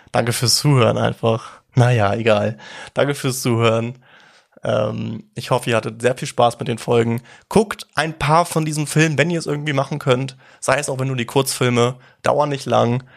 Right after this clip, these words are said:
Die kann man wirklich gut gucken. Das sind wirklich schöne Filme. Ähm,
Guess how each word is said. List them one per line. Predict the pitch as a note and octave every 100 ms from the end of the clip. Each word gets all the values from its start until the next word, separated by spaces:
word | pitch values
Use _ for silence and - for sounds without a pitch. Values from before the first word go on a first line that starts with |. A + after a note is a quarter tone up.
| - _
Die | -
kann | C3
man | B2+
wirklich | C3 C#3+ C3+ -
gut | C#3 D3+ - _
gucken. | - B2+ C3 A#2+ A2+
Das | -
sind | A#2
wirklich | B2+ E3
schöne | - C#3 C3+
Filme. | C3 A#2 A#2 A2+ A#2+ _ _ _ _ _ _ _ _ _ _ -
Ähm, | - A#2+ A2+ A2+ A2+